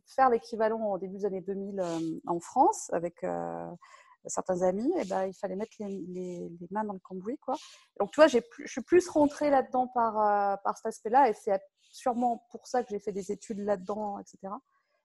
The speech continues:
Euh, plus que le côté, euh, voilà, j'étais geek à douze ans et, euh, et jouais aux jeux vidéo. J'ai pas joué aux jeux vidéo, tu vois, je suis pas du tout, euh, j'étais a-, assez, euh, horrifiée, enfin, horrifiée, c'est, <laughs> j'ai plein de potes qui jouent aux jeux vidéo, hein, mais, euh, ouais, moi, les pre-, mes premiers rapports aux jeux vidéo étaient plutôt pourris, euh, tu vois,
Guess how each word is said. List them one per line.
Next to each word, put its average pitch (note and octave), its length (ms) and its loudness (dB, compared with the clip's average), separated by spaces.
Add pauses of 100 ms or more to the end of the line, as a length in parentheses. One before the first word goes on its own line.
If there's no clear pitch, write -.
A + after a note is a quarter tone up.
(180)
Euh, G3+ 400 8
plus - 300 0
que - 100 0
le A3 140 2
côté, A3+ 600 2
euh, G3 160 4
voilà, F3 240 2
j'étais E3+ 340 -8
geek F#3+ 280 -8
à F#3+ 60 4
douze F3 260 -10
ans F#3+ 320 -2
et, F3 180 -8
euh, E3 60 -10 (600)
et F#3+ 100 -2
jouais F#3 200 -2
aux G3 40 -2
jeux F#3 100 -8
vidéo. - 300 -2
J'ai B3 100 4
pas G4 140 12
joué E4+ 120 8
aux D4 40 10
jeux B3 100 4
vidéo, A3+ 300 4
tu - 60 -20
vois, G#3+ 100 0
je G#3+ 60 -4
suis - 80 -6
pas C4 160 8
du C4+ 160 4
tout, C#4+ 180 0
euh, A3+ 240 4 (100)
j'étais G3 300 -10 (260)
a-, - 260 2
assez, A#3 260 -2
euh, A3+ 320 4
horrifiée, G#3 380 -2
enfin, E3 220 0 (140)
horrifiée, E3 380 -8
c'est, - 160 -16
<laughs> - 480 -12
j'ai A3 100 -2
plein A#3 160 2
de A3+ 60 0
potes A#3+ 240 2
qui G#3+ 80 -8
jouent G#3+ 80 0
aux G#3+ 60 2
jeux G#3 100 -2
vidéo, G3+ 320 0
hein, C#3 80 0
mais, F3+ 160 -4
euh, C3+ 40 -4 (760)
ouais, A3 360 12
moi, G#3 180 8
les G#3 100 6
pre-, G3+ 200 -2
mes G#3 140 0
premiers G#3+ 260 2
rapports G3+ 300 6
aux G#3 80 6
jeux F#3+ 100 -10
vidéo G3+ 240 0
étaient G3 160 -4
plutôt - 240 -14
pourris, G3+ 480 -2
euh, E3 280 0
tu - 80 -20
vois, F#3 100 2